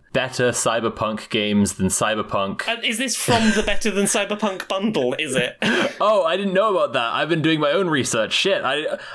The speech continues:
Speaker 1: I should look that up. <laughs>
Speaker 2: It no longer exists, but there was a bundle on itch that was the
Speaker 1: Right.
Speaker 2: Better Than Cyberpunk bundle that was just a bundle of cyberpunk genre games.
Speaker 1: I'll look up the list just to see the list rather than,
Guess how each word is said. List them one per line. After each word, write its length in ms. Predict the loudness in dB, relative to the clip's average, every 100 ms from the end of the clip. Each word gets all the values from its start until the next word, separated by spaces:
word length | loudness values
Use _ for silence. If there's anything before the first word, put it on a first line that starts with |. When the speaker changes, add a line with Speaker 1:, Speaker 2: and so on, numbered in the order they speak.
| -4
Speaker 1:
I 80 | 0
should 180 | 2
look 160 | 2 2
that 160 | 2 2
up. 260 | 2 0
<laughs> 220 | -4 0 -2 2
Speaker 2:
It 180 | 2 2
no 140 | 2
longer 340 | 2 2 2
exists, 480 | 0 0 -2 -4 -4
but 140 | -2 -2
there 140 | -2
was 260 | 0 0 0
a 60 |
bundle 420 | -2 -4 -2 -2 0
on 160 | 0 -2
itch 340 | -4 -4 -2
that 160 | -2 2
was 160 | 4 4
the 100 | 2
Speaker 1:
Right. 80 | 2
Speaker 2:
Better 260 | 2 2
Than 140 | 2 0
Cyberpunk 580 | 0 0 -2 -2 -2
bundle 320 | -2 -2 0 0
that 140 | 0
was 140 | 0 0
just 180 | -2
a 60 | -2
bundle 420 | -4 -2 0 0
of 80 | 0
cyberpunk 720 | 0 0 -2 -4 -4 -4 -6 -10 -12 -18 -4
genre 440 | 0 0 0 0 -2
games. 460 | -4 -4 -2 0
Speaker 1:
I'll 180 | 2 2
look 240 | 2 2 0
up 220 | -4 0
the 120 | 2
list 580 | 2 2 0 -4 -6 -4
just 200 | -4 -2
to 80 | -2
see 220 | 0 2
the 100 | 2
list 440 | 2 2 0 -2 2
rather 240 | 2 2 0
than, 340 | 0 -2